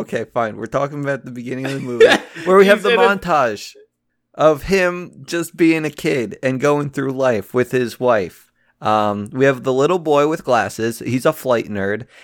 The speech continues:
Speaker 1: and he sneaks into some house, and he becomes with this, uh, he becomes friends with this girl named Ellie. And she talks about her dreams going to South Africa or something, and he
Speaker 2: South
Speaker 1: wants to go
Speaker 2: America.
Speaker 1: too.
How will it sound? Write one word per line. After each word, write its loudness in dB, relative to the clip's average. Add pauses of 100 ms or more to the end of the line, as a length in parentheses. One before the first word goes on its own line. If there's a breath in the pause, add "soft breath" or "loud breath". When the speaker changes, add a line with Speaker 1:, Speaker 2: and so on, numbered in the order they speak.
(140 soft breath)
Speaker 1:
and 0
he 0
sneaks -4
into -2
some -2
house, 0
and -4
he 0
becomes -2
with -2
this, -4
uh, -2
he -2
becomes -2
friends -6
with -6
this -6
girl 2
named -6
Ellie. -6 (500 soft breath)
And 0
she -4
talks 0
about 0
her -2
dreams -4
going 0
to -8
South -2
Africa -4
or -6
something, -8 (300 loud breath)
and -4
he 0
Speaker 2:
South 4
Speaker 1:
wants -2 (100)
to 0
go -4
Speaker 2:
America. -4
Speaker 1:
too. -8